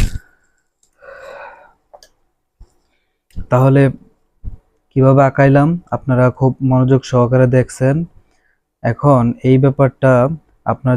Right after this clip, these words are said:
যদি এক নাম্বারটা শিখতে পারেন, তাহলে দুই নাম্বারটাও খুব সহজেই পারা যাবে। যে ভিডিওটা আমি কালকে দিব, তো আপনারা সবাই যারা যারা শিখতে চান, তারা অবশ্যই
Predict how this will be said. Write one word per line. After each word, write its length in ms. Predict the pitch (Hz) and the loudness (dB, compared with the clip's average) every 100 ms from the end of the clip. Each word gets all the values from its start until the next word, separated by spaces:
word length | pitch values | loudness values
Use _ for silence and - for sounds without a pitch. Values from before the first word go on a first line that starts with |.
| 127 | 0
যদি 160 | 127 135 139 | 0 2 0
এক 60 | 131 139 | 0 0
নাম্বারটা 360 | 131 127 139 | 0 0 -2
শিখতে 340 | 127 139 - 131 139 | -4 -6 -6 -4 0
পারেন, 260 | 135 147 196 196 _ _ _ | 2 2 0 -4 _ _ _
তাহলে 260 | 117 135 139 | -4 0 0
দুই 180 | 117 143 | 2 2
নাম্বারটাও 560 | 139 131 127 - 139 123 117 | 4 2 0 0 0 0 0
খুব 140 | 143 131 - | -4 -6 -4
সহজেই 420 | 127 123 127 131 | -4 -2 -2 0
পারা 180 | 131 123 110 | 0 0 0
যাবে। 180 | 95 - - _ _ - | -6 -10 -16 _ _ -12
যে 140 | 120 127 131 | -2 0 0
ভিডিওটা 380 | 135 135 127 127 | 0 0 2 0
আমি 120 | 127 | 0
কালকে 320 | 123 135 127 135 | 0 0 0 0
দিব, 200 | 123 127 170 196 _ _ _ _ - | 0 0 -2 -4 _ _ _ _ -6
তো 40 | 117 123 | -2 -2
আপনারা 360 | - 135 139 123 120 - | 0 0 2 0 -2 -2
সবাই 360 | 131 131 131 117 135 _ _ _ _ | 0 2 2 0 -4 _ _ _ _
যারা 240 | 120 123 127 | -4 0 2
যারা 200 | 139 139 - | 2 0 -2
শিখতে 300 | 139 - 135 | -6 -4 -2
চান, 260 | 143 139 180 175 _ | 0 0 0 -6 _
তারা 180 | 120 127 | 0 2
অবশ্যই 500 | 135 139 - 147 113 | 2 0 -2 -2 -2